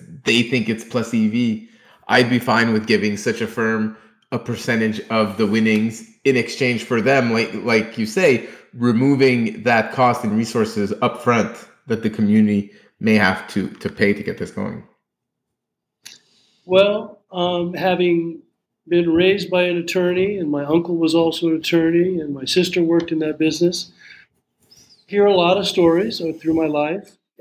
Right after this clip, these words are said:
Speaker 2: and, uh, the turn-, the attorneys are the winners in these kind of things. They're really the winners, and it doesn't surprise me that many wanna jump in. Uh,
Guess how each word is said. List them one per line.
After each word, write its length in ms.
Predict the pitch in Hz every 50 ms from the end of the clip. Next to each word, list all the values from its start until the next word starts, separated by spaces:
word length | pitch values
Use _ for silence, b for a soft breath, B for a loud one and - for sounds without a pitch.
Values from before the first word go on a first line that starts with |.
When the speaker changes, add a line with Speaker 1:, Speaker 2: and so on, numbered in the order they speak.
| 165 160 160
Speaker 2:
and, 260 | 160 160 160 160 160 165
uh, 380 | 160 160 160 160 156 156 156 156 - - _ _ _ - 170 175 -
the 100 | 175 196 180 - -
turn-, 300 | 247 262 262 247 - 190
the 100 | 202 202
attorneys 440 | 196 - - 220 226 233 220 185
are 120 | 196 190 175
the 80 | 175 170 175
winners 340 | 185 202 214 190 131 113 127
in 80 | 135 127
these 180 | 131 131 127 - -
kind 120 | 143 135 131
of 80 | 127
things. 440 | - 135 127 123 123 123 _ - - _ b b b b b _ _ _ _ _ _ _ _ _
They're 100 | - 180 180 180
really 140 | 180 175 170
the 180 | 170 151 147 143
winners, 400 | 139 135 135 139 139 - - b b b b b b b b _ -
and 120 | 156 156
it 60 | 156
doesn't 300 | 175 175 165 175 170 - 170
surprise 360 | 160 165 160 160 165 165 170
me 80 | 165 156
that 140 | 151 147 147
many 240 | 147 151 160 156
wanna 280 | 151 147 151 151 151 143
jump 340 | 127 143 147 147 147 147 151
in. 360 | 143 139 143 151 170 - - b b b b b b _ _ _ _ _ _ _ _ _ _
Uh, 400 | 151 151 151 151 151 151 147 147